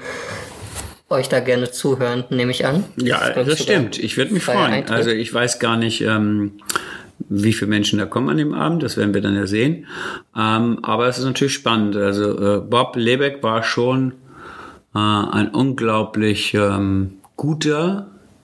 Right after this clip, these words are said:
Speaker 2: schlitzohriger, charmanter, toller Fotograf.
Speaker 1: Das ist ein schönes Schlusswort. Dann bedanke ich mich, äh, bei dir, dass du dir die Zeit genommen hast.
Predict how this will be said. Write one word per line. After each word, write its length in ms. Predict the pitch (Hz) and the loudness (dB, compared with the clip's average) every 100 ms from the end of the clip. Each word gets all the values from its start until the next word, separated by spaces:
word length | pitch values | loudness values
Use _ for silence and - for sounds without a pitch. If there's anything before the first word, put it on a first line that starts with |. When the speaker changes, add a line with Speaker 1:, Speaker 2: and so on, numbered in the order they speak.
| _ _ _ _ - - - - | _ _ _ _ -20 -20 -20 -8
Speaker 2:
schlitzohriger, 920 | - 131 156 - - 151 139 135 127 | -2 2 2 0 -2 0 0 0 0
charmanter, 1000 | - 123 110 113 120 127 123 120 120 - - - - | 0 0 2 2 2 0 0 0 -2 -6 -20 -20 -4
toller 480 | 120 110 107 107 | 2 2 2 -2
Fotograf. 680 | 107 104 98 98 87 92 - - - _ _ _ - - - - | -2 -2 0 0 0 -2 -6 -14 -20 _ _ _ -20 -20 -18 -12
Speaker 1:
Das 100 | 151 | -8
ist 80 | - | -2
ein 160 | 147 123 | -2 0
schönes 320 | - 127 123 | 2 2 0
Schlusswort. 560 | - 143 - 131 156 - - - - - | 0 -2 2 2 0 -4 -4 -2 -2 -2
Dann 180 | 135 127 | -2 0
bedanke 340 | 127 131 143 | 2 0 0
ich 120 | 180 | -2
mich, 360 | 175 165 - - | 0 0 -2 -4
äh, 140 | 185 160 | -4 0
bei 120 | 135 | 0
dir, 220 | 135 151 | 2 2
dass 220 | 160 147 | 2 -2
du 140 | - 135 | -2 0
dir 220 | 139 135 | 2 2
die 240 | 131 127 | 2 0
Zeit 360 | 131 - 127 127 | -2 2 2 2
genommen 340 | 127 120 165 165 | -2 0 0 0
hast. 400 | 170 - - | -2 -4 -8